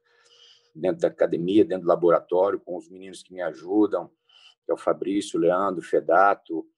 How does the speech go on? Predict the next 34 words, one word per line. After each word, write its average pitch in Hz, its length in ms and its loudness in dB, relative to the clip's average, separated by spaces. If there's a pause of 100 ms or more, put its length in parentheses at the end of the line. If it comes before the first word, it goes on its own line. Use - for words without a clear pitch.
(300)
pessoal 90 300 -4
da 90 80 -4
fisioterapia. 90 760 -6
Como 113 220 -6
eu 117 60 -4
falei, 95 340 -4
o 85 240 -8
Corinthians 98 420 -6
tem 110 140 -6
grandes 107 300 -4
profissionais, 92 500 -2
uma 95 60 -8
estrutura 95 500 -4
maravilhosa, 101 800 0
então 98 200 -6
a 98 60 -6
gente 98 180 -14
procura 147 440 -2
usar 120 360 0 (160)
tudo 151 400 -6
que 107 140 -6
o - 60 -6
clube 98 280 -4
oferece, 90 720 0 (640)
né? 160 220 -8
Então, - 960 -6
todos 104 360 4
têm, 85 280 -2
desde 113 300 6
a - 40 6
cozinha 101 600 -2
lá 87 180 4
que - 160 -10
fazem 85 420 -4